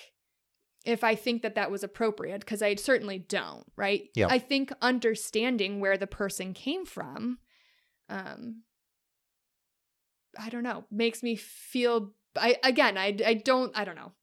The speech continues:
Speaker 1: I'm, I'm going, I'm going in circles, but makes me, it just kinda makes me feel better about, like,
Speaker 2: That you were able to understand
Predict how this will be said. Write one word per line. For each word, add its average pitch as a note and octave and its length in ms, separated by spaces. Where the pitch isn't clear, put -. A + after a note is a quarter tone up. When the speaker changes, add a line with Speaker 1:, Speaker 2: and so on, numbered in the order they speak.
Speaker 1:
I'm, G3+ 260
I'm G3+ 180
going, F3+ 320
I'm G3 220
going - 200
in G3+ 100
circles, - 480
but A3+ 200
makes D#4 160
me, D#4 140
it A#3 180
just E4 160
kinda D4 180
makes A3+ 180
me G3+ 80
feel F3 180
better D3+ 320
about, F#3 340
like, G3 360
Speaker 2:
That A#2+ 120
you A#2+ 80
were C#3 160
able A2+ 260
to F#2+ 80
understand F2+ 500